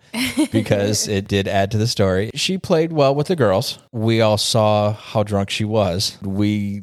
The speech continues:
Speaker 2: let her come in and do what she wanted to do.
Speaker 1: Yeah, she really led her own charge. <laughs>
Speaker 2: And none of us pushed ourselves onto her.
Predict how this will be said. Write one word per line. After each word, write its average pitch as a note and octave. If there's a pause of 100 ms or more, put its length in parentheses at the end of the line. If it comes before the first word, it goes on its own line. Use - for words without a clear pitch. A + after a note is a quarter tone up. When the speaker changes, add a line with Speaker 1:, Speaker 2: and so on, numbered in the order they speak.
Speaker 2:
let A2
her A2
come B2+
in A2
and G#2+
do G#2
what G#2
she -
wanted B2
to F#2
do. E2+ (240)
Speaker 1:
Yeah, G3+
she -
really C4
led F3+
her F3
own E3
charge. - (180)
<laughs> -
Speaker 2:
And G#2+
none G#2+
of G#2+
us G#2 (300)
pushed -
ourselves F#2
onto F#2
her. -